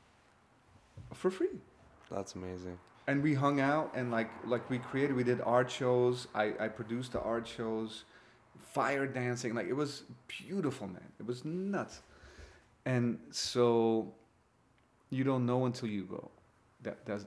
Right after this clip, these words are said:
Speaker 1: that, that's the thing. Like,
Speaker 2: Yeah.
Speaker 1: don't, don't be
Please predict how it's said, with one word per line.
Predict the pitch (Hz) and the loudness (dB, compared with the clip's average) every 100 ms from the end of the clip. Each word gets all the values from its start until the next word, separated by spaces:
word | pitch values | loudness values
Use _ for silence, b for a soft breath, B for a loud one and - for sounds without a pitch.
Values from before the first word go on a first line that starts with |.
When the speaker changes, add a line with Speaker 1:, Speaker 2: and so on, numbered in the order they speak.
| - | -12
Speaker 1:
that, | 104 95 - | -6 -6 -6
that's | 98 104 | -8 -8
the | 101 | -8
thing. | 98 - - | -12 -16 -12
Like, | 98 98 - b b b b b b - | -8 -10 -12 b b b b b b -12
Speaker 2:
Yeah. | 87 87 120 | -12 -8 4
Speaker 1:
don't, | 156 160 151 127 | 4 4 0 4
don't | 156 208 214 - 127 | 6 6 2 -4 -4
be | 143 147 147 143 | -2 -2 -2 -4